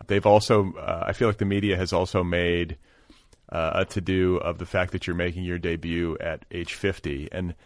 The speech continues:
I just wanna say for people listening, I am looking at Jocelyn right now. She, you truly look like twenty-eight years old. I don't know what you're doing, but I, once we finish this conversation, you're gonna have to share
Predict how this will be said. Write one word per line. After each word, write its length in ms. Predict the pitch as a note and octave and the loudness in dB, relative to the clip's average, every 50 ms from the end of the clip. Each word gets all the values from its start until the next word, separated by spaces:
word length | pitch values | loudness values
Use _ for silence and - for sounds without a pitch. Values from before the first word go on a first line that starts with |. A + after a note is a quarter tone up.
| _ _ _ _ _ - | _ _ _ _ _ 0
I 80 | A2+ | 2
just 160 | A#2 C#3+ - - | 2 4 4 2
wanna 140 | - B2+ | 2 2
say 200 | - - C3 A2+ | 4 4 4 4
for 140 | A2 - G#2 | 4 2 0
people 280 | - A2 G2 - F2+ F2 | 0 0 0 0 0 0
listening, 400 | F2+ F2+ - - E2 C#2+ C#2+ C2+ | 0 0 0 -2 -6 -8 -6 -2
I 160 | E2 G2 G2+ | 0 2 2
am 260 | G2+ F#2+ F#2 F2 E2 - _ - | 2 2 0 -4 -6 -10 _ -6
looking 440 | F#2 G2+ G2 - - F#2+ F#2 F2 | -2 0 0 0 -2 -4 -4 -4
at 240 | - - E2+ E2+ E2 | -4 -4 -4 -4 -2
Jocelyn 380 | - F#2 F2 F#2 - - F#2 F2 | 2 2 2 2 2 -2 -4 -2
right 160 | E2 E2 E2 | -2 -2 0
now. 220 | F2+ F2 D#2+ D#2 - | 0 0 -2 -2 -4
She, 340 | - - - A2+ G#2 G#2 - - - _ - | -4 -2 0 0 0 0 -2 -6 -14 _ -6
you 160 | - B2+ C3 A#2+ | -2 0 0 0
truly 520 | - - - - D3 C#3+ C#3 B2+ B2+ A#2+ | 0 -2 -2 2 4 4 6 6 6 6
look 380 | G#2+ G#2+ G2+ F#2+ - - - - | 6 8 6 6 4 2 -4 -4
like 280 | E2+ F2 - - _ | -2 -2 -2 -4 _
twenty-eight 500 | - - - G#2 F#2 F2 E2+ E2+ E2 D2 | -8 -4 -2 0 0 0 0 0 -2 -2
years 220 | D2 D#2 D2+ C#2+ E2 | -4 -6 -6 -4 -4
old. 280 | D2+ C2+ B1 - - - - | -4 -4 -4 -4 -4 -2 2
I 40 | G2 | 4
don't 120 | - G#2 | 4 4
know 100 | G2+ F#2+ | 4 4
what 260 | F#2+ A2 A#2+ A#2+ - | 4 6 4 6 4
you're 100 | C3 A#2+ | 4 4
doing, 420 | G#2+ A2 A2+ A2 G2 F2+ D#2+ D#2+ - - - | 6 6 6 6 6 4 0 -2 -6 -6 -4
but 160 | G2 F#2 F2 | -2 0 2
I, 240 | F#2+ G#2+ G#2 G2+ - - - - C4 - - _ _ _ - | 2 2 2 2 0 -4 -6 -8 -8 -8 -10 _ _ _ 2
once 220 | A#2 C3 C3+ - | 4 4 6 6
we 80 | D#3+ C#3+ | 4 4
finish 300 | - D#3 C#3 C#3 - - | 6 6 4 4 4 2
this 100 | C3 - | 0 2
conversation, 720 | - B2 A#2 G#2+ G#2+ - - G#2+ G#2 - - F2 E2 E2 | 4 4 4 4 4 4 4 4 4 4 2 -2 -2 -2
you're 120 | F2 F#2 | -4 -2
gonna 140 | G2 F#2 F2+ | -2 0 0
have 200 | G2 F#2 - - | 0 0 -2 -2
to 80 | F#2 | -6
share 480 | - - - G2+ F2+ E2+ E2 D#2+ D#2+ | -6 -4 -2 0 0 0 0 -2 -2